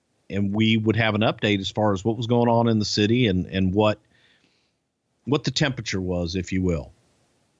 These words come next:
So, um, once he did that, he, he was at our hotel. We had people that were just standing by to do whatever it is that,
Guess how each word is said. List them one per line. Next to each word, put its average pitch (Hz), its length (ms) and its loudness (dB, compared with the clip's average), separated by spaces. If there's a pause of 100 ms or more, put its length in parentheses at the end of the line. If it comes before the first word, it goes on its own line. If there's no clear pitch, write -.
(760)
So, 107 520 0
um, 101 560 -2 (960)
once 127 300 0
he 135 140 2
did 123 180 0
that, 139 300 2
he, 104 340 -4
he 113 160 -4
was 110 180 -4
at 110 100 -2
our 101 120 2
hotel. 123 500 0
We 107 160 0
had 101 180 0
people 113 360 0
that 104 160 0
were 95 320 2 (240)
just - 280 0
standing 147 520 2
by 135 300 0
to 104 100 -6
do 123 220 -2
whatever 117 420 0
it 113 60 0
is 123 380 0
that, 113 140 -4